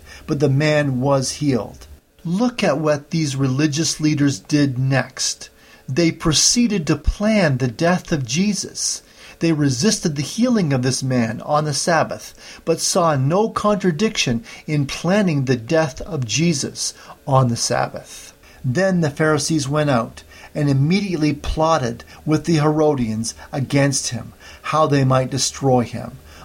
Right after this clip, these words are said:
Mark three and verse six. So the Pharisees saw no contradiction in planning the death of Jesus with the Herodians.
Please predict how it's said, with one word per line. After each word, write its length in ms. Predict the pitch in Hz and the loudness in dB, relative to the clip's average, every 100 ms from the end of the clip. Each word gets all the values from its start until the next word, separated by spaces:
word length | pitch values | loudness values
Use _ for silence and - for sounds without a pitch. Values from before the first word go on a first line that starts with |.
| - | -2
Mark 420 | 131 135 135 131 | 2 4 4 0
three 580 | - - 139 120 104 104 - - - | -4 0 2 2 -2 -10 -18 -12 -2
and 220 | 123 110 | 0 2
verse 240 | 117 107 | -2 -2
six. 640 | - - 123 - - - - - - | -2 0 -2 -2 -4 -4 -8 -18 -10
So 220 | - 170 | 0 2
the 100 | 156 | 4
Pharisees 580 | 147 190 202 190 156 139 | 2 2 0 0 -2 -2
saw 440 | - - 180 151 123 | -2 -2 0 0 0
no 420 | 117 175 226 233 | 0 0 0 0
contradiction 920 | - 202 185 180 147 165 - - 117 - - - | -2 -2 0 -2 0 -2 -2 -6 -8 -12 -12 0
in 180 | 143 | 0
planning 720 | 139 - 165 175 156 120 117 - - - | 0 -2 2 2 2 0 -2 -8 -8 0
the 120 | 127 | 0
death 480 | 110 139 117 - - - - | 2 2 2 -4 -18 -16 -2
of 180 | 135 110 | 0 0
Jesus 600 | 101 143 127 127 127 - - | 0 2 0 -4 -10 -10 -2
with 200 | 143 139 | 0 2
the 100 | 131 | 0
Herodians. 1040 | 131 123 123 123 110 110 - - - - | 2 2 4 2 0 -8 -12 -8 -6 -6